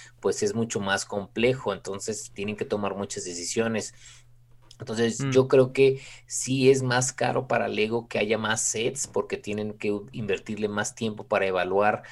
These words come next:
Speaker 1: fa-, eh, la factibilidad, eh, la, lo de las licencias, ponerse a investigar, porque es, eh,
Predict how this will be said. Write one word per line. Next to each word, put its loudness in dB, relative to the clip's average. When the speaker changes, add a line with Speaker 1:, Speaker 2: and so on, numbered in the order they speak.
Speaker 1:
fa-, 0
eh, -2
la -4
factibilidad, 0
eh, -4
la, -2
lo -6
de -8
las -6
licencias, -4
ponerse -4
a -2
investigar, -2
porque 2
es, 0
eh, -4